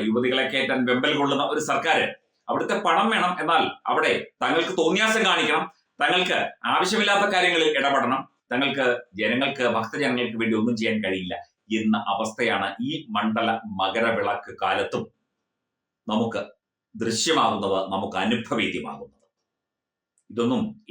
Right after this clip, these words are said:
എത്ര പറഞ്ഞിട്ടും മാറും എന്ന് തോന്നുന്നില്ല. പക്ഷേ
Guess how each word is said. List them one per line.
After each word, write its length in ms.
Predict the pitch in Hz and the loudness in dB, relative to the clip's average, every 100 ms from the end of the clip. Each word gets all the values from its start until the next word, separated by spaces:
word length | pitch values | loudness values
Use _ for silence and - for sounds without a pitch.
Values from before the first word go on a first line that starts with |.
| 101 | -4
എത്ര 180 | - 143 131 - | -2 0 0 2
പറഞ്ഞിട്ടും 440 | 120 127 135 117 - - _ _ _ - | 2 2 2 0 -4 -10 _ _ _ -6
മാറും 420 | 107 120 143 151 143 | 0 2 4 2 0
എന്ന് 120 | 131 110 | -2 -2
തോന്നുന്നില്ല. 460 | 98 98 98 90 80 - | -4 -6 -6 -6 -8 -12
പക്ഷേ 240 | - - | -14 -4